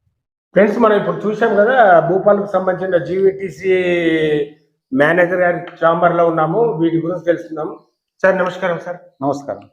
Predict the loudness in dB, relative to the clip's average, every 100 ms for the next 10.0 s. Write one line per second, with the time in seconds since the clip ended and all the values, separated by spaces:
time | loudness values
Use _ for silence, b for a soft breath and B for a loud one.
0 | 0 2 2 0 -2 -8 -16 -12 -10 -12
1 | -18 -20 _ _ _ 2 2 2 0 -2
2 | -2 -2 -4 -6 -8 -10 -10 -8 -4 0
3 | 2 2 0 -6 -4 -4 -4 -8 -8 -6
4 | -2 -2 -4 -6 -10 -6 -2 0 0 -2
5 | -4 -4 -14 _ _ _ -10 -2 -2 2
6 | 0 0 -2 -2 -4 -4 0 0 0 -2
7 | -2 -4 -8 -10 -16 _ _ -6 -2 0
8 | -2 -2 -4 -4 0 0 0 0 0 2
9 | 0 0 -4 -6 -8 -6 -6 -4 -6